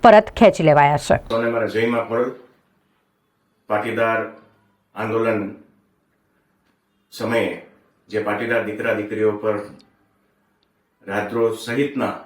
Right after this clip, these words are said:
Speaker 2: દરેક જિલ્લામાં કેસો થયેલા, આજે મારી જાણ મુજબ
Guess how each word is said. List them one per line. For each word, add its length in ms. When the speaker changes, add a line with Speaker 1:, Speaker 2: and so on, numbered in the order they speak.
Speaker 2:
દરેક 300
જિલ્લામાં 480
કેસો 300
થયેલા, 360
આજે 600
મારી 240
જાણ 220
મુજબ 320